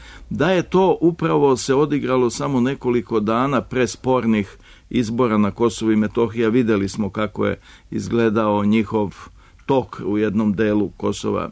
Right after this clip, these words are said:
i Metohije. E, s-, činjenica da Erdogan ima ozbiljne probleme kod kuće na unutrašnjem planu, jer je već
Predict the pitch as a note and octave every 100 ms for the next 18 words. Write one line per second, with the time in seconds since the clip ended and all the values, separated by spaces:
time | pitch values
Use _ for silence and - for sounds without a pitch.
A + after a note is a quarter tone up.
0 | - - A2 F#2 G#2 A2+ G#2 A#2+ - A#2
1 | E2 - - - - - - A2+ A2 A2
2 | A2 - - - - - G3 G3+ F3+ C3
3 | D3+ C3 C3+ C3 D3 D#3 D#3 D3 C3 G#2+
4 | - - - - C3 D3 D#3+ C3+ D3 C3
5 | - C3 A#2+ C#3 C3 - C3 B2+ C#3 A2+
6 | A2 F#2+ G#2+ B2+ A2+ G#2+ G#2 F2+ G#2+ -
7 | G#2+ A2+ A#2 G#2 G2 G2 G#2 A2 -